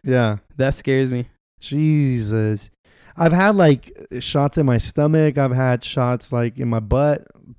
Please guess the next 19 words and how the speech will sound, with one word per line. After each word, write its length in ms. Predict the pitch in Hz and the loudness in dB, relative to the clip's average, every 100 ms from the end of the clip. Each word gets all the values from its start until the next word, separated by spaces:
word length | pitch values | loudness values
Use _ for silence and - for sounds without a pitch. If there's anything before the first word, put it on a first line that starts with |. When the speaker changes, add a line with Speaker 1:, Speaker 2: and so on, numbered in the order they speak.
| _ | _
Speaker 1:
That, 360 | 127 135 135 117 | -2 0 -2 -2
those, 320 | 131 117 113 | -2 -2 -4
those 180 | 120 110 | -4 -2
hurt. 340 | 110 110 135 | -2 -4 -6
The, 280 | 117 110 110 - - - _ _ _ _ - | -4 -4 -6 -12 -20 -20 _ _ _ _ -8
um, 680 | 117 110 104 101 98 101 113 | -2 0 0 -2 -4 -6 -10
what 180 | 123 117 | -2 0
is 120 | 107 | 0
it? 100 | 107 | -2
The, 520 | 117 107 107 104 104 - | -2 0 0 0 -2 -4
we 120 | 127 | -6
call 180 | - 147 | -2 -2
'em 80 | 127 | 0
peanut 240 | 131 127 | 0 0
butter 180 | 113 107 | -2 -2
shot, 240 | - 117 | -4 -6
but 80 | 117 | -4
the 60 | 120 | -4
penicillin. 600 | 143 147 131 156 160 160 | -4 -4 -4 -2 -2 -4